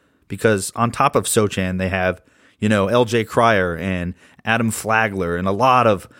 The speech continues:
just very talented players. But I really do think it's gonna come down to Sochan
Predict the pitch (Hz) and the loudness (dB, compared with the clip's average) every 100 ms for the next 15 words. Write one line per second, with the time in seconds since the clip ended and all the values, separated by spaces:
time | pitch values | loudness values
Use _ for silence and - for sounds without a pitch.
0 | _ - 101 - 104 123 113 92 90 95 | _ -10 -10 -8 -2 0 0 -2 -6 -6
1 | 87 90 80 - 78 64 - - _ _ | -6 -6 -8 -6 -6 -6 -12 -16 _ _
2 | _ _ _ _ - 117 113 127 143 117 | _ _ _ _ -2 2 2 2 2 2
3 | 117 110 110 107 110 101 104 101 95 92 | 0 0 -2 0 -2 -2 0 0 0 0
4 | 92 123 127 110 85 87 | 0 2 2 0 -2 -4